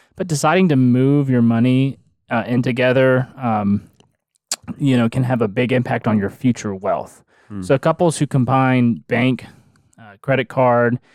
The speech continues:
Speaker 1: and investing accounts are happier in the long term and find that pooling resources helps, uh, you know, clear the path to traditional money milestones, such as buying a house and saving for retirement.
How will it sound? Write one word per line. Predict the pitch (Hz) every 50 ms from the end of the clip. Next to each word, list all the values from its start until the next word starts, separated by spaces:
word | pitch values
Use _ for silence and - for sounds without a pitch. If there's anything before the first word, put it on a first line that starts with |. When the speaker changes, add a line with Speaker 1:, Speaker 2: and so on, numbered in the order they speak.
| _ _ _ _ _
Speaker 1:
and | 135 127
investing | 113 104 139 156 160 - 147 123
accounts | 113 - - 113 113 113 110 -
are | 117
happier | - - - 147 147 - - 143 139 135
in | 135 113 113
the | 110 104
long | 104 120 131 139 143 143
term | - - 147 139 135 135 135 - _ _ _ _ _ _ _ _ _
and | - 165 156
find | - 180 190 202 190
that | 156 -
pooling | - - 185 185 170 151 139
resources | 139 147 143 - 165 151 - 139 127 -
helps, | - 147 139 - - - - _ _ _ _
uh, | - 120
you | 123 135 123
know, | 117 113 110
clear | - - - 151 147 143
the | 139 127 110
path | - - - 135 123 117 113 113 113 113 - - _ _ _ _ _ _ _ _ _ _ _ _ _
to | - 139 127 123 123 123 123 123 123 123
traditional | 120 - - 127 127 127 - - 139 131
money | 120 120 120 127 123
milestones, | 117 113 120 143 151 - - 113 98 95 95
such | - 117 110 - 127
as | 123 117
buying | 107 98 _ - 98 101 107 123 123
a | 120
house | 113 98 113 120 127 113 82 - - - - - -
and | 131 120
saving | 117 - - 127 127 123 131 127
for | - - 123
retirement. | 113 107 - - 123 117 117 113 113 113 113 113 98